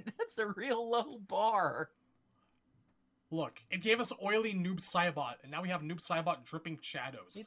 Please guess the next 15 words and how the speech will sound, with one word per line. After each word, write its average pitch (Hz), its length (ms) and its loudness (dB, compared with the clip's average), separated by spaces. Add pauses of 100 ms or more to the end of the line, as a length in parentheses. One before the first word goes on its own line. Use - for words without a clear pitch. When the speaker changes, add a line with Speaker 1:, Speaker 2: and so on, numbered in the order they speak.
(120)
Speaker 1:
it 160 200 -12
did. 104 100 -10
Speaker 2:
There's 190 160 -2
some 233 300 4
kind 214 260 4
of 196 100 -4
connection 180 460 0
there 143 140 -2
if - 80 -16
you 147 60 -14
squint, - 360 -4
I 147 60 0
swear 196 280 2
to 165 80 0
God. 139 420 4